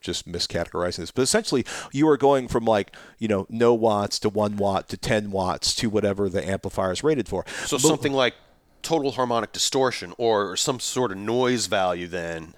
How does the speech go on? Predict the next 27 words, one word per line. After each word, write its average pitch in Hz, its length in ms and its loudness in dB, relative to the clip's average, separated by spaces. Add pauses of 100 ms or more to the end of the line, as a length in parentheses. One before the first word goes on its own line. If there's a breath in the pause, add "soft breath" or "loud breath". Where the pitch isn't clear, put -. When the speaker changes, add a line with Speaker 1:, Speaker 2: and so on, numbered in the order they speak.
(140)
Speaker 2:
would 104 160 -2
be 104 100 -2
a 90 40 0
better 101 440 0
thing 98 240 -4
to 90 80 -8
pay 101 240 -4
more 92 220 -2
attention 90 460 -6
to - 120 -2
Speaker 1:
Well, 151 320 6
the 143 100 -2
Speaker 2:
than - 140 -6
Speaker 1:
problem 220 340 4
Speaker 2:
the 131 140 6
Speaker 1:
is, 113 120 6
is 107 180 4
Speaker 2:
absolute 110 180 2
wattage 95 640 0
that 92 140 0
a 82 40 -4
particular 90 640 -6
amp 92 240 -4
is 85 100 -6
gonna 82 160 -8
spit - 320 -6
out? 131 300 -2